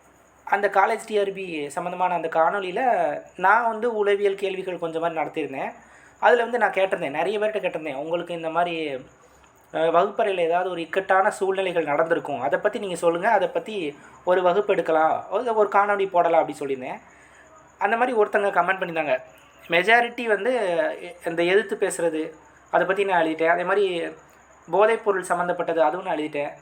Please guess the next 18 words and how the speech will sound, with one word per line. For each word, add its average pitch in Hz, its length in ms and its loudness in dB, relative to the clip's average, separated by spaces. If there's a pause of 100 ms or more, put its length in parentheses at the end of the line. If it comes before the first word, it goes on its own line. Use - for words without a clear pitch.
(580)
அப்புறம் 226 280 2
வந்து 233 180 4
ஆசிரியருக்கான 208 680 2
இக்கட்டான 180 460 -2
சூழ்நிலைகள் 170 480 -4
எப்படி 151 200 -4
இருக்கும், 139 240 -4
அதை 180 160 0
பத்தி 190 180 -6
நான் 190 160 0
விளக்கிட்டேன். 147 360 -4 (580)
இந்த 208 140 4
மூணுக்கு 240 400 -2
அடுத்து 214 220 2
மெஜாரிட்டியா 208 520 2
இந்த 208 200 -4
மாதிரி 202 220 2
வரும். 165 260 0